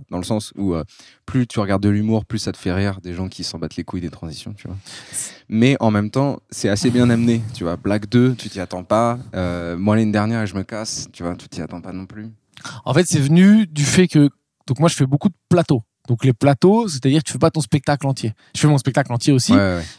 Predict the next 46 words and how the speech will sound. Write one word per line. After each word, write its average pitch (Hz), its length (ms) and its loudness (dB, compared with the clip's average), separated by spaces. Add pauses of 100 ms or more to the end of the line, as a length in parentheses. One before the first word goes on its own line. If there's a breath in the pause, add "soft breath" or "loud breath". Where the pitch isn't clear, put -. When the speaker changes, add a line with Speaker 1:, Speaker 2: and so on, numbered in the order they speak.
Speaker 2:
mais 127 80 2
je 123 100 2
vais 143 100 6
beaucoup 156 180 0
tester 165 240 2
les 156 60 8
vannes 165 160 4
sur 131 100 -2
les 123 60 -4
plateaux 147 420 4
où 165 100 6
t'as 180 540 4
cinq, 170 420 -4
six, 175 180 -2
sept, - 280 2
huit, 156 180 -2
neuf, 156 200 2
dix 143 100 -2
minutes. 160 340 2 (840 loud breath)
Et 220 300 6
tu - 120 0
viens 165 180 6
tester 190 360 4
des 175 100 8
bouts 160 140 4
de 156 80 0
vannes. 139 240 4 (180)
Donc, 117 140 -8
tu 139 80 0
vas 131 60 2
tester 147 440 4
un 143 140 4
bout 139 200 4
de - 60 -10
sujet 147 440 4
sur 131 180 -2
deux 139 100 4
minutes, 151 280 2
sur 117 160 -4
machin. 143 300 0 (760 loud breath)
Et 170 240 8
flemme 170 340 4
de 143 100 4
faire 135 180 2
des 120 80 -2
transitions. 131 480 -2